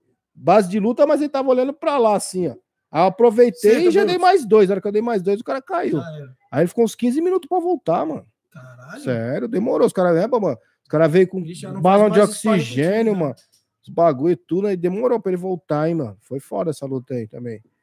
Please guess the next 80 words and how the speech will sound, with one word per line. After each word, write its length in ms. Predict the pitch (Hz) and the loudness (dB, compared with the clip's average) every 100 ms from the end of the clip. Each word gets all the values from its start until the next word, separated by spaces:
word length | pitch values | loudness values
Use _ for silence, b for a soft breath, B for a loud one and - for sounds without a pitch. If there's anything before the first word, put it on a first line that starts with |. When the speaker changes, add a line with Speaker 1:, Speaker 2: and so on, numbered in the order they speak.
| _ | _
Speaker 1:
Tipo, 180 | - 131 | -4 -4
eu 40 | |
fiquei 160 | 127 151 | 0 2
mó 200 | 151 165 | 4 4
preocupado, 680 | 165 190 330 _ 240 196 | 2 0 0 _ -4 -2
assim, 220 | 269 - 180 | -6 -4 -4
na, 260 | 180 151 131 b b | 0 -2 -4 b b
falei, 120 | - - | -14 -12
"Caralho, 340 | 170 156 180 | -16 -10 -8
o 20 | 196 | -6
cara 200 | 196 196 | -4 -4
não 100 | 196 | -4
Speaker 2:
É, 40 | |
Speaker 1:
volta, 400 | 143 190 226 175 | 0 2 2 4
Speaker 2:
querendo 100 | 208 | 4
ou 60 | 208 | 6
Speaker 1:
mano." 140 | 190 | 4
Speaker 2:
não, 100 | 240 | 2
você 100 | 240 214 | 0 -4
vai 120 | 226 | -4
lutar 240 | 226 233 | -6 -8
com 80 | 214 | -12
o 40 | |
cara, 160 | 208 226 | -10 -10
o 20 | |
cara 220 | 220 220 208 | -8 -10 -8
morre. 380 | 208 208 139 131 | -6 -6 -6 -4
Speaker 1:
Então, 460 | - 330 - 226 127 _ - | 0 4 6 6 4 _ 4
eu 120 | 196 | 4
fiz 180 | 214 247 | 6 4
a 60 | 247 | 6
minha 160 | 320 359 | 6 6
parte, 380 | 359 277 175 - | 6 6 4 2
tá 80 | |
ligado? 320 | 139 165 196 135 | 2 6 4 6
Mas 180 | 165 | 2
o 40 | 175 | 2
que 140 | 220 | 0
que 80 | 208 | 0
eu, 80 | 208 _ | -2 _
que, 140 | - 185 _ | -12 -12 _
que 60 | |
eu 60 | 196 | 0
pensei 320 | 180 190 185 | 2 0 2
depois, 480 | 175 170 165 180 156 | 0 0 4 6 6
que 60 | - | 2
eu 40 | |
fiz 180 | - 175 | -4 -4
os 140 | 160 - | -4 -8
cursos 360 | - 170 - | -4 -4 -4
de 140 | 139 143 | -6 -4
árbitro, 500 | 156 170 156 143 143 | -2 -2 -2 -6 -20
tudo, 300 | _ 160 143 | _ -2 -2
que 80 | 139 | -4
eu, 140 | 156 135 _ _ | -8 -8 _ _
que 80 | _ | _
eu 40 | 165 | 0
aprendi. 420 | 156 170 165 147 | 2 0 2 0
Eu 60 | 147 | -2
falei, 160 | 170 | -2
"Mano, 200 | 208 151 | 0 0
no 100 | 131 | -2
segundo 360 | 147 175 196 226 | -4 -2 -2 0
down 140 | 190 | -2
que 80 | 165 | -2
eu 40 | 165 | -4
dei 80 | |
o 20 | 156 | -4
segundo 340 | 151 143 135 | -6 -8 -6
down, 160 | 151 190 | -2 0
ele 80 | |
tinha, 160 | 147 160 | 0 -6
o 240 | 147 147 | -8 -4
árbitro 280 | 147 165 170 | -2 -2 -4
tinha 100 | - | -8
que 80 | 156 | -4
ter 80 | 170 | -2
entrado 340 | 160 165 170 | -2 -2 -2
na 120 | 185 | -2
frente." 500 | 160 - 135 190 220 | -6 -6 -4 -4 -6